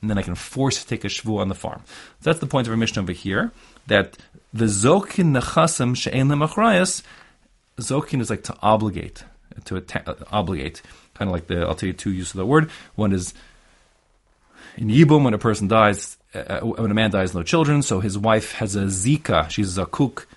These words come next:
to her brother-in-law, like, she's obligated to deal with him first before she can marry someone else. And the Gemara says when it comes to, like, your Hanukkah candles, it asks if your Hanukkah candles burn out before the half an hour is up that you have to light them,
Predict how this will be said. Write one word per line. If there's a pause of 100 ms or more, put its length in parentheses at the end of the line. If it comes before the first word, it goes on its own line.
(140)
to
her
brother-in-law,
like,
she's
obligated
to
deal
with
him
first
before
she
can
marry
someone
else. (380)
And
the
Gemara
says
when
it
comes
to,
like,
your
Hanukkah
candles,
it
asks (260)
if
your
Hanukkah
candles
burn
out
before
the
half
an
hour
is
up
that
you
have
to
light
them,